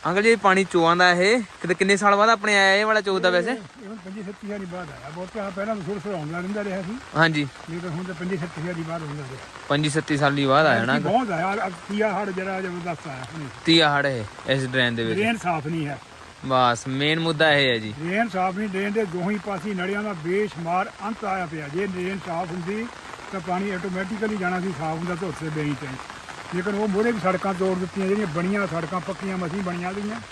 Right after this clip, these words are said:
Speaker 2: ਉਹ ਸਾਰੀਆਂ ਤੋੜ ਦਿੱਤੀਆਂ।
Speaker 1: ਬਸ ਇਹ ਸਫਾਈ ਦੀ
Speaker 2: ਲੋਕਾਂ ਦਾ
Speaker 1: ਵਜ੍ਹਾ ਦੇ ਨਾਲ ਹੀ।
Speaker 2: ਲੋਕਾਂ ਦਾ ਆਉਣਾ ਜਾਣਾ ਬਹੁਤ ਔਖਾ ਹੋ ਗਿਆ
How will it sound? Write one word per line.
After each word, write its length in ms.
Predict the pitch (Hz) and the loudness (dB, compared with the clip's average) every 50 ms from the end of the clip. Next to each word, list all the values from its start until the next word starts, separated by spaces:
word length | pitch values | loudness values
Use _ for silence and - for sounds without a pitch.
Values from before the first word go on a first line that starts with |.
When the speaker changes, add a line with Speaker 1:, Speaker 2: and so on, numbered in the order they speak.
| - - - - - - - - - - | -14 -14 -14 -14 -14 -14 -14 -10 -8 -6
Speaker 2:
ਉਹ 40 | 214 127 | -4 0
ਸਾਰੀਆਂ 300 | 175 175 180 185 190 180 | 2 2 2 2 0 0
ਤੋੜ 200 | 160 165 165 151 143 | -2 -2 -2 -2 -2
ਦਿੱਤੀਆਂ। 280 | 135 135 - - 123 120 - - - - - - - - - - | -4 -4 -6 -8 -10 -12 -12 -12 -12 -12 -14 -14 -14 -12 -2 2
Speaker 1:
ਬਸ 200 | 127 127 131 - 156 | 4 4 4 6 6
ਇਹ 120 | 156 156 | 4 6
ਸਫਾਈ 460 | 165 185 160 156 147 147 151 147 151 | 6 6 6 6 6 6 6 6 6
ਦੀ 80 | 151 156 | 6 4
Speaker 2:
ਲੋਕਾਂ 80 | 151 | 4
ਦਾ 60 | 151 151 | 4 4
Speaker 1:
ਵਜ੍ਹਾ 100 | 151 156 | 4 4
ਦੇ 80 | 156 | 2
ਨਾਲ 180 | 151 139 131 120 | 2 2 2 0
ਹੀ। 80 | 113 110 - - | 0 -4 -6 -6
Speaker 2:
ਲੋਕਾਂ 380 | 160 190 196 - - 196 196 196 | -6 -6 -6 -6 -8 -8 -6 -6
ਦਾ 80 | 196 190 | -4 -4
ਆਉਣਾ 260 | 180 180 185 190 190 | -4 -4 -2 -2 -2
ਜਾਣਾ 280 | 175 175 175 185 190 185 | -4 -4 -4 -4 -4 -4
ਬਹੁਤ 260 | 170 190 226 214 185 | -4 -6 -8 -8 -8
ਔਖਾ 260 | 180 160 - - 180 | -8 -8 -8 -6 -6
ਹੋ 100 | 175 156 156 | -6 -4 -4
ਗਿਆ 100 | 165 165 | -6 -6